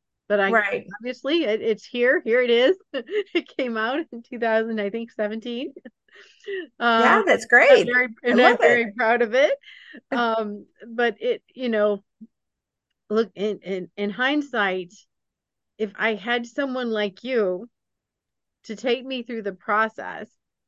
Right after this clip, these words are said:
Speaker 1: of knowing what to do, I mean, even the things like, you know, how to get the number for the book. <laughs>
Speaker 2: Right.
Speaker 1: You know, it's got an I S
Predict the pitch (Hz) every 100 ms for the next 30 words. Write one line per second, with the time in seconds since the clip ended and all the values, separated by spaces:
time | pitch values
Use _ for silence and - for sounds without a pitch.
0 | _ _ _ _ - 190 180 208 233 240
1 | 233 226 214 - 220 208 220 190 165 208
2 | 214 214 208 247 262 254 226 247 240 240
3 | 226 220 208 - 214 226 190 208 - _
4 | _ _ _ _ - 240 196 226 220 220
5 | 247 - 196 190 202 254 269 185 - 196
6 | 190 170 214 - - 311 - 311 - 370
7 | 294 339 320 190 - - - 240 233 254
8 | 262 240 - 277 254 269 240 226 233 247
9 | 269